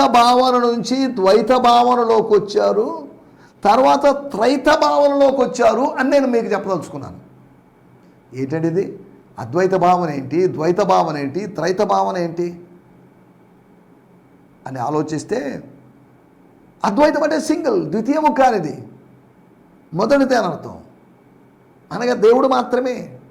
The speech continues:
త-, యెహోవా దేవుడు మాత్రమే. తర్వాత ద్వైత, రెండు, యెహోవా దేవుడు, యేసు ప్రభు, యెషువా మెస్సియా, యాహ్వే మరియు యెషువా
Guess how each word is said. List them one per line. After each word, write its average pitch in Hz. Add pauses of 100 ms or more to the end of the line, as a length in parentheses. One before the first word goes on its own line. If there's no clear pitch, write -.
(140)
త-, 156
యెహోవా 240
దేవుడు 254
మాత్రమే. 226 (480)
తర్వాత 262 (840)
ద్వైత, 254 (880)
రెండు, 254
యెహోవా 247
దేవుడు, 185
యేసు 214
ప్రభు, 170
యెషువా 220
మెస్సియా, 165 (1200)
యాహ్వే 247
మరియు 247
యెషువా 214